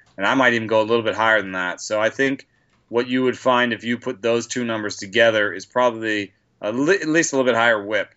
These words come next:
than he's projected for. I think probably something that's like a three five E R A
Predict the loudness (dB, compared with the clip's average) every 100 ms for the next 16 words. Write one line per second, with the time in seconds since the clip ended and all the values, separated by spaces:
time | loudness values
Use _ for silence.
0 | _ -12 -12 -14 -16 -8 -6 -6 -12 -12
1 | -8 -4 -4 -4 -4 -2 2 4 2 -2
2 | -6 -6 -6 -8 -4 0 0 -2 -4 -4
3 | -2 2 4 4 2 -2 -4 0 2 2
4 | 2 0